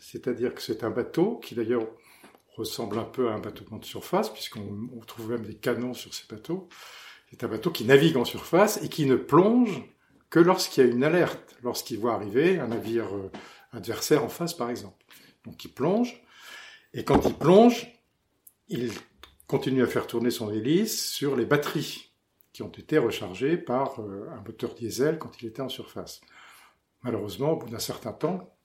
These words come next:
au début très peu d'heures, le sous-marin est obligé de revenir près de la surface pour recharger ses batteries. Pendant la Deuxième Guerre mondiale, il y a un dispositif qui s'appelle le Schnorchel,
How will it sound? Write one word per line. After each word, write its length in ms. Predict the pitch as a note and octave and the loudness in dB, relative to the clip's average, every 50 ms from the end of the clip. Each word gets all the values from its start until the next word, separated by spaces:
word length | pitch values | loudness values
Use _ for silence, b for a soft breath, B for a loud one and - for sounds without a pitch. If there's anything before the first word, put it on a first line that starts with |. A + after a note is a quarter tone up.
| - _ | -18 _
au 60 | A2+ | -14
début 480 | G2 G#2+ A2+ G#2+ A2+ A#2+ A#2+ A2+ A2 _ | -10 -10 -10 -10 -10 -12 -12 -12 -14 _
très 200 | - - D3 - | -4 -2 -2 -2
peu 140 | - A2 G#2+ | -4 -8 -8
d'heures, 460 | F#2+ A#2 B2+ D#3 F3 F#3+ F#3 - - - _ _ _ | -4 0 2 2 2 2 0 -6 -12 -20 _ _ _
le 80 | A#2+ G#2+ | -14 -14
sous-marin 420 | - - B2 G#2+ A2+ A#2+ D3+ E3 D#3+ | -12 -10 -10 -6 -4 -4 -4 -4 -4
est 60 | - | -8
obligé 180 | G#2+ G2+ A#2+ A#2 | -8 -8 -8 -8
de 100 | - G#2 | -6 -8
revenir 280 | A2+ A2+ G#2+ A#2 - | -8 -8 -10 -12 -14
près 300 | - - - - E3 E3+ | -8 -2 6 8 8 8
de 40 | - | 8
la 100 | D3 D#3+ | 4 0
surface 640 | - - - - - E3 F#3 F#3+ - - - b b b b b b b | -2 -4 -8 -4 0 0 0 0 0 -6 -8 b b b b b b b
pour 200 | - D3 C#3+ G#2 | -2 0 0 4
recharger 500 | G#2 C3+ C#3 C3+ - C3+ A2+ G#2+ C3 D#3+ | 6 6 6 6 4 -2 -4 -4 -4 -4
ses 160 | D#3+ - C#3+ A#2+ | -2 0 0 0
batteries. 440 | B2 A#2+ - - - - - _ _ _ _ _ _ B B B B B B B B B B B B - | -2 -4 -8 -14 -20 -20 -20 _ _ _ _ _ _ B B B B B B B B B B B B -2
Pendant 160 | B2 B2+ C3+ | 2 4 4
la 60 | C3 | 6
Deuxième 340 | C3 D3 C3+ C#3+ D3+ C#3+ C#3 | 6 6 8 10 8 10 10
Guerre 180 | C#3+ C3+ B2+ | 8 8 8
mondiale, 580 | B2+ B2 B2 A2+ A#2 C#3 D#3 F3 G3 G#3 G#3 G3 | 6 4 2 4 6 8 8 10 10 8 8 6
il 60 | E3 C3+ | 4 4
y 60 | C3 | 4
a 80 | B2 | 4
un 220 | A#2+ B2 A#2+ A#2 G2 | 4 4 2 0 -2
dispositif 600 | A2 A2+ - - A2+ G2+ G#2 - - F2+ - - | -6 -10 -10 -10 -10 -10 -10 -10 -12 -14 -14 -14
qui 60 | - | -4
s'appelle 300 | - B2+ A#2+ - A#2+ G#2+ | -4 -4 -2 -2 -4 -4
le 80 | G#2 G2+ | -4 -6
Schnorchel, 800 | - - C#3 C#3+ - - - - D3 D#3+ F#3+ A#3+ B3+ B3+ - | -8 0 2 2 2 2 4 6 8 8 8 8 4 0 -4